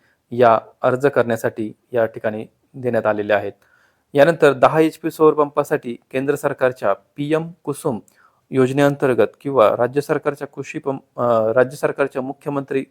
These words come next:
सौर कृषी पंप योजना अंतर्गत शेतकऱ्याला एकूण खर्चाच्या नव्वद टक्क्यापर्यंत अनुदान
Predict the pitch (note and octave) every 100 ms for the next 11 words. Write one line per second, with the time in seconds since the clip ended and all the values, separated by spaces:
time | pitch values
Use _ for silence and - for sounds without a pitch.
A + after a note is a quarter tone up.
0 | _ _ _ _ - D#3 D3+ D3 - -
1 | C#3+ C3+ A#2 - A#2+ A#2+ B2 C#3 A#2 A2+
2 | A#2+ B2+ B2 B2 - _ _ _ _ C#3
3 | - D3+ C#3+ A#2+ G#2+ - _ _ _ _
4 | _ _ _ - C3 D#3 D3+ D3 B2+ C3+
5 | B2+ A2+ A#2+ C3+ C#3+ D3 C#3+ C#3 C#3+ C3
6 | A#2 - - B2 A#2+ A2+